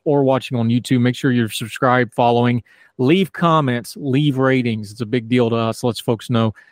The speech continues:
that we're worth checking out while we continue to do what we try to do, which is bring you good information to discern the times we live in. So wherever you are,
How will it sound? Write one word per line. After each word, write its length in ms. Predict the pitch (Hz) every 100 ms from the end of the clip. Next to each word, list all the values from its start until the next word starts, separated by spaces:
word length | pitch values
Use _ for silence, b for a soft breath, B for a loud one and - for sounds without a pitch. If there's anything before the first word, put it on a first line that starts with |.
| b _
that 120 | 117
we're 220 | 113 113
worth 260 | 110 113 107
checking 380 | - 113 117 117
out 220 | 117 117
while 260 | 139 123 113
we 120 | 120
continue 440 | 120 107 139 151
to 80 | 139
do 320 | 123 120 113 - b b
what 160 | - 127
we 140 | 123
try 280 | 120 - 113
to 100 | 113
do, 260 | 107 113 110
which 160 | 113
is 100 | 110
bring 300 | 104 123 120
you 200 | 117 113 110 b _ 131
good 160 | 131
information 760 | 127 117 127 113 113 - 120 107
to 100 | -
discern 640 | 113 101 - 127 113 107 - _ _
the 60 | 147
times 580 | - 117 110 107 101 -
we 160 | 127 117
live 260 | 139 127
in. 220 | 95 98
So 400 | - - 160 139
wherever 480 | 113 135 123 156 170
you 220 | 165 190
are, 300 | 214 254 131